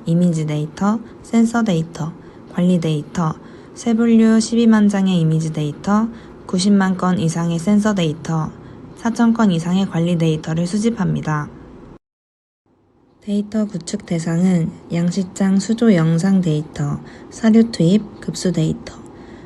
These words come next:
수질 및 환경 데이터이며 구축 환경은 획득, 정제, 라벨링, 검사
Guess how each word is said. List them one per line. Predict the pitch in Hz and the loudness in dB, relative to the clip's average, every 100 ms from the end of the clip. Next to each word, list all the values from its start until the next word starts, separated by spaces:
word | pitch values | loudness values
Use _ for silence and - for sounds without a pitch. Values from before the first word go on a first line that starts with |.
| - | -18
수질 | - 226 226 208 | -8 2 6 8
및 | 202 233 226 | 8 8 6
환경 | 226 226 226 214 | 6 6 8 6
데이터이며 | 165 160 165 180 151 147 165 156 - - - | 4 0 0 0 0 0 0 -2 -6 -18 -20
구축 | - 175 - 208 208 | -8 -6 0 0 4
환경은 | 202 175 170 208 220 226 - | 4 4 4 6 6 2 -2
획득, | 233 226 170 185 208 - - - - | -2 0 0 0 -2 -8 -20 -20 -14
정제, | - 165 160 165 208 226 - - - | -6 -4 -2 -4 -4 -6 -18 -20 -10
라벨링, | 160 160 165 175 208 226 233 - | -6 -2 -2 0 0 0 -2 -10
검사 | 170 170 160 - | -6 -4 -6 -10